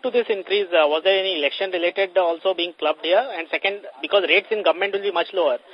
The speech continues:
uh, versus, say, your, uh, private advertisers, uh, doesn't it impact the overall profitability of the company?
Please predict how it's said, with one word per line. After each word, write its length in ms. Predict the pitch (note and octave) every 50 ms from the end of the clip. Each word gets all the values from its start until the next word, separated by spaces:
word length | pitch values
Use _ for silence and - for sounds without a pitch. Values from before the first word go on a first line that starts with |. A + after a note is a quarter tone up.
| - - - - - -
uh, 120 | D3+ C#3 C#3
versus, 280 | D3+ - - F3+ E3+ - -
say, 360 | D#3+ D#3+ D#3+ D#3+ D#3+ D#3 D3+
your, 220 | D3+ D3+ D3+ C#3+ C#3+
uh, 80 | C3+ -
private 300 | - C#3+ C#3 D3 D3 D3+
advertisers, 540 | C3+ B2 C#3 C#3 D#3 D3 C#3 B2 A#2 B2+ - - - - - - - -
uh, 180 | - D3 C3+ C3+
doesn't 300 | C3 D3 D#3+ F#3+ G#3 G#3+
it 120 | G#3+ G#3+ A3
impact 400 | F#3+ E3+ D#3+ - F#3 F#3 F#3 F#3+
the 80 | F#3+
overall 280 | F3 E3+ D#3+ E3+ F#3+ F#3+
profitability 640 | - - C#3+ - - F3+ F3 E3+ F3+ F3+ - G3 F#3
of 80 | F3
the 60 | F3+ F3
company? 340 | E3+ D#3+ D#3 - F3+ G#3+